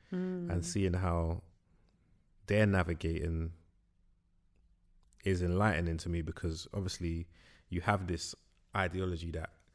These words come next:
Speaker 2: you get to a certain stage in life and maybe that's it, like, you've done everything, do you know what I mean?
Speaker 1: Yeah.
Speaker 2: But there's still more to grow,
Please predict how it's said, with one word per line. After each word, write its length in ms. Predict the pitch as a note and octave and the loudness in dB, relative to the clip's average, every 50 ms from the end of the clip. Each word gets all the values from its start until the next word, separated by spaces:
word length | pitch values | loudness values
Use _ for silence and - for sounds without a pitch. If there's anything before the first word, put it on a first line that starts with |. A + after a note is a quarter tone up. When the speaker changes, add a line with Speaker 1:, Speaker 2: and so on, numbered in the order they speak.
| _ _ _ _ _ - _ - | _ _ _ _ _ -20 _ -10
Speaker 2:
you 80 | F2+ | -4
get 160 | F2 G2+ - - | -2 -2 0 0
to 60 | - | -2
a 40 | F#2 | -4
certain 240 | - - F#2 D2 D#2+ | -2 0 -2 -2 -2
stage 320 | - - G2 F2+ E2+ D#2+ | -4 -2 -2 -2 0 -2
in 120 | E2 D#2 D#2+ | -2 -4 -2
life 240 | D#2 D#2 D2+ - | -2 -4 -4 -4
and 260 | D#2 D2+ D#2 D#2 D2+ D2 - _ - - _ _ _ _ _ _ _ _ _ _ _ _ _ _ _ _ _ - | -6 -6 -6 -8 -8 -10 -14 _ -20 -20 _ _ _ _ _ _ _ _ _ _ _ _ _ _ _ _ _ -4
maybe 200 | G#2 G#2+ G#2 G#2 | -2 0 2 2
that's 240 | F#2 F#2+ F#2 - - | 2 2 2 2 0
it, 160 | G2+ F2 - - - _ _ | 0 0 -2 -6 -14 _ _
like, 160 | - F2+ D#2+ D#2+ | -4 -4 -2 -2
you've 140 | E2 D2+ | -4 -2
done 180 | - G2 F#2+ F#2 | 0 0 2 2
everything, 360 | F2 D#2 D#2 D2+ - D#2+ D#2+ D2+ | 2 0 -2 -6 -6 -6 -6 -4
do 80 | F2 | -2
you 20 | F2 | -2
know 40 | F#2+ F2 | -2 -2
what 40 | |
I 40 | F#2 | 0
mean? 200 | F#2+ G#2 A2+ B2+ - - - - | 0 0 -2 -4 -6 -12 -10 -6
Speaker 1:
Yeah. 440 | F#3+ F#3+ F#3+ F#3+ F3+ E3+ E3 E3 F#3 F#3+ - - - | -4 -2 -2 -2 -2 -2 -2 -4 -6 -10 -14 -12 -4
Speaker 2:
But 200 | - E2+ D#2+ - - - - _ _ _ _ _ _ _ _ - - | -2 0 0 0 -2 -6 -16 _ _ _ _ _ _ _ _ -12 -6
there's 180 | - G2 F2 - | -4 -2 -2 -2
still 560 | - - - G#2+ G#2 G2 F#2+ F#2 F2+ E2+ E2 D#2 | -4 -4 0 0 2 4 4 2 2 0 0 -2
more 320 | E2+ E2+ F2 F#2 F#2 F2 E2+ | -2 -2 0 0 0 0 -2
to 120 | - - | -4 -8
grow, 340 | - - F#2 G2 G2 E2 D#2 | -6 -4 -2 -2 -2 -4 -6